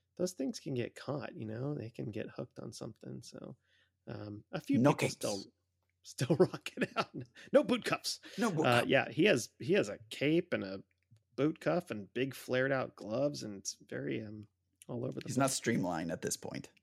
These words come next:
Speaker 2: For Taskmaster, he gets his first miniseries in two thousand two, and it was interesting. The an-, the, uh, art style was very different. Uh, it had an anime flavor to it, uh, which I'm a sucker for, so I enjoyed the art.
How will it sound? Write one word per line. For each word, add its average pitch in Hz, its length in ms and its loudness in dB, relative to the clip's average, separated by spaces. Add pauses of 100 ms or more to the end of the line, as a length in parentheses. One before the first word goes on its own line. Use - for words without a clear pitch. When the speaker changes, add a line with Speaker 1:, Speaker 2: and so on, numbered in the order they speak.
(200)
Speaker 2:
For 113 280 4
Taskmaster, 135 560 4
he 123 160 0
gets 107 180 0
his - 140 -2
first 151 320 0
miniseries 120 560 4
in 98 100 0
two 101 160 -4
thousand 120 480 2
two, 104 340 -2 (400)
and 110 180 2
it 104 180 2
was - 260 -6
interesting. 135 600 2
The - 180 2
an-, 120 280 2
the, 107 440 0
uh, - 220 -2 (300)
art 127 180 4
style 123 320 6
was 104 160 2
very 123 280 4
different. 104 560 -2 (480)
Uh, 98 280 6
it 95 280 0
had 92 200 0
an 92 180 -2
anime 120 680 2 (120)
flavor 113 580 0
to 117 320 0
it, 117 280 0 (400)
uh, 95 60 4
which - 560 2
I'm 95 180 0
a 92 40 0
sucker 104 320 2
for, 101 280 2
so 98 180 0
I 92 100 2
enjoyed 92 320 0
the - 120 -12
art. 98 320 2